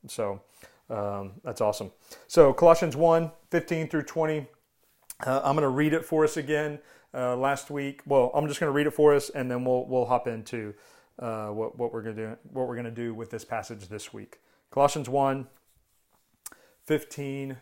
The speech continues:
through twenty. "He is the image of the invisible God, the firstborn of all creation.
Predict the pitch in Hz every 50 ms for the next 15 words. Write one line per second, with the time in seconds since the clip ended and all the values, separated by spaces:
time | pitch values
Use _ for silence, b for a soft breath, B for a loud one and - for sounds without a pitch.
0 | _ _ - 123 127 127 127 123 123 123 120 117 _ - - - 110 104 101 98
1 | 98 98 _ _ _ _ _ _ _ _ _ _ _ _ _ _ _ _ _ _
2 | _ _ _ _ _ _ _ _ _ _ _ _ _ b b b b b b b
3 | b b - 160 165 160 156 143 120 123 139 135 135 - 165 165 170 180 175 180
4 | 175 175 - - - - 147 120 117 131 127 139 - 127 127 120 101 117 147 135
5 | 143 143 143 139 135 113 120 98 92 87 85 87 - _ _ _ _ _ _ _
6 | _ _ _ - 123 - - - - 151 160 156 156 - - 135 131 127 123 120
7 | 120 123 - - 117 104 - - _ 127 131 131 135 135 135 135 135 131 - -
8 | - - 107 101 98 90 - - - - -